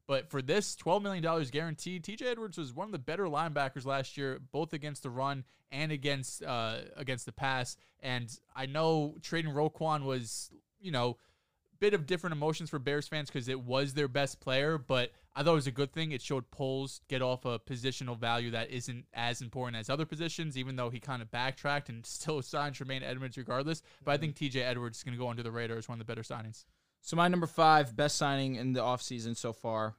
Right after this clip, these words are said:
Speaker 2: was Bobby Okereke to the New York Giants. And I say that for the fact that the Giants had a massive hole at linebacker, and I'm happy that this was their splash. Only four-year, forty million. That's a pretty firm signing.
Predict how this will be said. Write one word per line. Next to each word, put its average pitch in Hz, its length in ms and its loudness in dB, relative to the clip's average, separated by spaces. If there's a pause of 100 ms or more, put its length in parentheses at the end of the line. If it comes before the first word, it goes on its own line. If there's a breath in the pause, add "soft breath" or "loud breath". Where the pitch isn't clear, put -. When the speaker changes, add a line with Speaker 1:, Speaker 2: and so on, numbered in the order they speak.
(140)
Speaker 2:
was 117 100 -8
Bobby 160 280 6
Okereke 135 500 2
to 120 100 -8
the 117 60 -2
New 120 100 2
York 110 160 0
Giants. 92 540 -6 (180)
And 117 100 -8
I 123 60 -2
say 175 200 0
that 160 100 0
for - 80 -6
the 127 80 -2
fact 120 300 -4
that - 80 -20
the 107 120 -14
Giants 131 440 0
had 117 140 2
a - 20 -2
massive 120 500 0
hole 113 240 0
at 107 80 -2
linebacker, 98 760 -6 (220 soft breath)
and 123 80 -4
I'm 123 80 0
happy 147 260 4
that 131 180 0
this 143 120 -2
was 117 120 -8
their 113 80 -4
splash. 104 360 -4
Only 190 140 0
four-year, 165 340 0
forty 143 280 0
million. 123 360 2 (140)
That's 110 160 -12
a 110 60 -6
pretty 147 320 0
firm 139 260 2
signing. 117 400 0